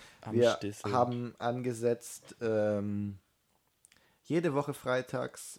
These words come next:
Speaker 2: äh, eine neue Episode hochzuladen, in der wir über das reden,
Speaker 1: Dies
Speaker 2: was uns
Speaker 1: und
Speaker 2: grad
Speaker 1: das
Speaker 2: so
Speaker 1: reden.
Speaker 2: interessiert. Dies und das,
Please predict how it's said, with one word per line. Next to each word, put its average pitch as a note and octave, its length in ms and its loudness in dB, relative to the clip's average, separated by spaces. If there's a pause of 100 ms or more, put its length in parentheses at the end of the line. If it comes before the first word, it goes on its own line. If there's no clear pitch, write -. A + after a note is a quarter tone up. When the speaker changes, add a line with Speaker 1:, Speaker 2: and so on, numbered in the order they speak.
Speaker 2:
äh, G#2 380 -4 (100)
eine A2 120 -6
neue A2 220 0
Episode C#3 440 -4
hochzuladen, B2 720 -2
in G2+ 180 -4
der G2 240 -4
wir G2 160 -4
über F#2 480 -6 (1120)
das A2 300 -2
reden, A2+ 160 0
Speaker 1:
Dies C#3 140 2
Speaker 2:
was G#2+ 160 2
uns A2 100 2
Speaker 1:
und F#2+ 80 0
Speaker 2:
grad G2 260 4
Speaker 1:
das G2 140 -4
Speaker 2:
so A2 100 0
Speaker 1:
reden. G2+ 540 -4
Speaker 2:
interessiert. G#2+ 720 -4 (440)
Dies B2+ 200 -4
und A2 160 -4
das, A#2 400 -2